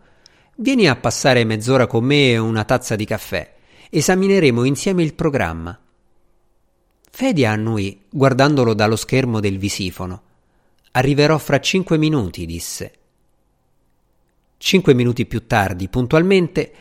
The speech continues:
la botola nel soffitto del ponte A accanto al tubo d'accesso si aprì. Fedia scese agilmente aggrappandosi alle maniglie all'esterno del tubo fino a quando raggiunse il ponte. Si guardò intorno.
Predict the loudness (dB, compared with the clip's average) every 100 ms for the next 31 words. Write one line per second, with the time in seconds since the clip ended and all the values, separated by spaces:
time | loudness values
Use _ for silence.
0 | _ -2 2 2 2 0 0 -2 -2 -4
1 | 0 -2 0 -4 -4 -2 0 0 2 2
2 | 4 2 0 -4 -4 -4 -2 -2 -2 -4
3 | -2 0 -2 0 -2 -2 -4 -4 -4 -4
4 | -6 -12 -14 _ _ _ _ _ _ _
5 | _ 2 4 6 4 2 -4 -6 -4 -4
6 | -2 -2 0 -2 2 2 2 0 0 -2
7 | 0 0 0 0 0 -2 0 0 0 0
8 | 0 0 -2 -4 -2 0 0 -2 -4 2
9 | 0 2 -4 -4 -20 -20 -2 2 2 2
10 | 2 2 2 0 0 -2 -2 -2 -2 -4
11 | -8 -10 -12 -16 -18 _ _ _ _ _
12 | _ _ _ _ _ -8 -2 2 2 2
13 | 0 -2 -4 -8 -8 -14 -20